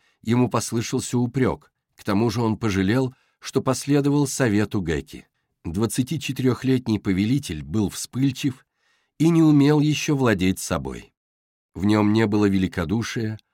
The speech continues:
умения прощать. А посему он приказал задержать Гамбея. Когда Ягахэй и остальные братья узнали об этом, они затворились в своей усадьбе и стали ждать дальнейших вестей.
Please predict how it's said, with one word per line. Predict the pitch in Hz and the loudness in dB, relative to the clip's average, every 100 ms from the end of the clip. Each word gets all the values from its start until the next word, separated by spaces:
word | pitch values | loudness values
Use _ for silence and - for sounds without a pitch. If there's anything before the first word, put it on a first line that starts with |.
| _ _ _ | _ _ _
умения | 135 123 131 127 123 113 | 2 4 4 4 2 0
прощать. | 110 101 - - 67 - _ _ _ _ _ _ - | -2 -4 -4 -8 -10 -16 _ _ _ _ _ _ -4
А | 110 | -2
посему | 113 - 98 120 143 _ _ _ _ - | -2 0 0 0 -2 _ _ _ _ -2
он | 135 147 | -2 0
приказал | 143 143 110 131 147 143 _ | 0 0 0 2 0 -2 _
задержать | 123 156 147 117 95 85 | -2 2 2 2 0 0
Гамбея. | 80 82 71 71 62 - _ _ _ _ _ _ _ - | -2 -4 -4 -6 -8 -14 _ _ _ _ _ _ _ -4
Когда | 98 90 101 | -2 2 2
Ягахэй | 101 92 90 - 120 80 - | 2 0 -2 0 0 -2 -4
и | 92 | -2
остальные | 95 - 101 113 110 | -2 0 0 2 0
братья | 87 101 104 95 | 0 -2 -2 -4
узнали | 90 82 120 117 | -4 -2 0 0
об | 85 82 | 0 0
этом, | 127 131 113 - _ _ _ _ _ | -2 -2 -4 -8 _ _ _ _ _
они | - 143 131 | 2 4 4
затворились | 135 127 127 135 135 127 | 0 0 2 2 0 -4
в | - | -10
своей | - 117 110 92 | -4 2 4 4
усадьбе | 78 - 123 131 131 131 _ _ _ | 0 -2 -2 0 -2 -4 _ _ _
и | 123 | -4
стали | 123 143 139 | -2 0 2
ждать | 120 104 127 135 - | 0 0 -2 -2 -6
дальнейших | 143 139 131 101 95 92 - 95 | -4 0 2 4 4 2 -2 -4
вестей. | 95 92 - 71 62 | -4 -4 -8 -12 -14